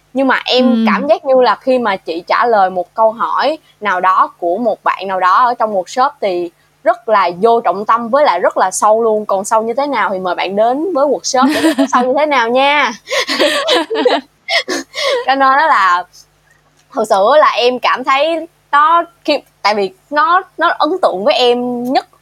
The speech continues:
Speaker 1: trong khi mà em tham dự workshop luôn. Cả khi mà em gặp chị ngoài đời thì em cảm thấy chị rất là dễ thương.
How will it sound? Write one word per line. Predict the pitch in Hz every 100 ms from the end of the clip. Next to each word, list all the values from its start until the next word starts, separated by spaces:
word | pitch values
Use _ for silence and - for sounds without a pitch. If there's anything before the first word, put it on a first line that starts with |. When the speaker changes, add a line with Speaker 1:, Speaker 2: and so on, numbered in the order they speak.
| _ _ _ -
Speaker 1:
trong | 233 226
khi | 254
mà | 233 196
em | - 220 233 233 233
tham | 233 226 220
dự | 170
workshop | 175 - - 262 339
luôn. | 254 233 226 - - _ _ _ -
Cả | 123 143 277 -
khi | 277
mà | 240
em | 226 233
gặp | 202 _
chị | 190 170
ngoài | 220 220
đời | 190 180 180
thì |
em | - 208 226
cảm | 214 180 254
thấy | 294
chị | - 175 175
rất | - -
là | 208 180
dễ | 175 208
thương. | 294 262 254